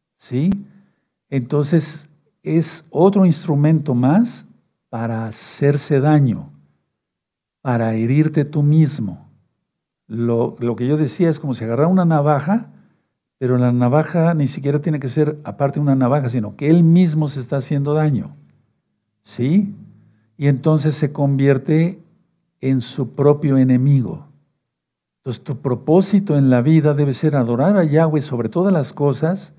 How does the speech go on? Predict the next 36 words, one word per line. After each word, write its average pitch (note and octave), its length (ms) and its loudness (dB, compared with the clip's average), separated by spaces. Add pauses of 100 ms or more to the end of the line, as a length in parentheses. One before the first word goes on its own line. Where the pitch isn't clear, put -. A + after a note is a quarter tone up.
(320)
amar B2 320 0
al F#3 120 6
Eterno, D3 380 0
cumplir C#3 360 0
los F3 160 0
mandamientos, C#3 920 0 (480)
y C#3 100 -2
entonces B2+ 440 0
vivirás, G#2+ 800 -2
¿de G#2 80 -10
acuerdo? D3 520 -2 (320)
Eso C#3+ 240 -4
es - 220 -6
mucho, F3 480 2
mucho, D#3 420 -2
muy C#3+ 220 0
importante, A#2+ 640 -2
mantenerse A#2+ 680 0
totalmente C#3 760 -2
en B2+ 120 0
santidad. A2 680 -4 (800)
¿Para A#2 280 -2
qué D3 160 -2
quieres D3+ 300 0
buscar C#3+ 420 -2
navajas? C#3+ 640 0
A G#2+ 140 -10
ver, G2 280 -6
eh, G#2+ 280 -12
eso D3 240 -4
de F#3 100 0
navajas D#3 300 0
lo C#3 80 -2
voy C#3 80 -2
a C3 40 -2
explicar. - 480 -12